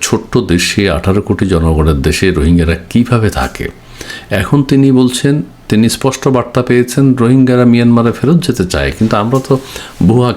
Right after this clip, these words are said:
থেকে জানি। এখানে আরেকটি কথা বলে রাখি, রোহিঙ্গারা যদি ফেরত যেতে নাও চায়, তাহলে তো তাদেরকে ফেরত পাঠাতে হবে জাতিসংঘের উদ্যোগে, মিয়ানমারকে বাধ্য করতে হবে। রোহিঙ্গারা কি সারা জীবন এখানে থাকবে?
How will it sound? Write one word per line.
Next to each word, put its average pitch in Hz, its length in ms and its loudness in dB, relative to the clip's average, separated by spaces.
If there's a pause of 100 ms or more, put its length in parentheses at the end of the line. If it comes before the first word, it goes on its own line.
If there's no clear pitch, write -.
থেকে 92 200 -2
জানি। 64 340 -2
এখানে - 280 0
আরেকটি 120 360 -2
কথা - 160 -2
বলে 78 220 -2
রাখি, 62 300 -4 (600)
রোহিঙ্গারা 143 640 2
যদি 135 260 0
ফেরত 127 340 -2
যেতে 123 340 -2
নাও 104 480 2
চায়, - 300 -4 (760)
তাহলে 214 360 0
তো 180 140 -4
তাদেরকে 143 380 0
ফেরত 127 300 -2
পাঠাতে 101 320 -4
হবে 95 200 2
জাতিসংঘের 90 600 0
উদ্যোগে, 62 500 -2 (480)
মিয়ানমারকে 110 540 2
বাধ্য 104 340 -2
করতে - 300 -6
হবে। 57 320 -6 (560)
রোহিঙ্গারা 131 520 2
কি 135 140 0
সারা 123 280 0
জীবন 123 320 0
এখানে 131 280 0
থাকবে? 131 440 -4